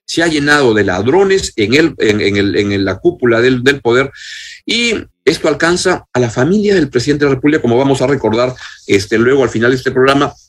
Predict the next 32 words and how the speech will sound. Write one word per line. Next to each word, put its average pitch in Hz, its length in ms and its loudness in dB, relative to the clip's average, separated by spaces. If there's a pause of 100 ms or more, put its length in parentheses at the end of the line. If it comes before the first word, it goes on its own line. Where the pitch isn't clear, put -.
gracias 143 200 0
a 139 80 2
unos 139 140 2
reportes 123 520 0
que 135 120 -2
publicó 110 400 -2
ayer 127 160 2
muy 135 120 2
interesantes, 131 640 -2 (320)
Cuarto 127 440 -2
Poder. 107 360 0 (320)
Pues 139 220 0
es 214 100 0
lo 180 80 0
que 147 60 2
ocurre, 143 400 0
y 147 100 2
veamos 214 340 0
la 135 160 -2
siguiente 151 580 -2
encuesta, 135 600 -2 (180)
donde 175 300 0
se 139 160 -2
da 139 120 -2
cuenta 151 380 0
de 151 120 0
las 143 180 -2
expectativas 113 800 -2 (240)
sobre 185 280 0
la 156 60 -4
situación 131 300 -2
económica 147 640 0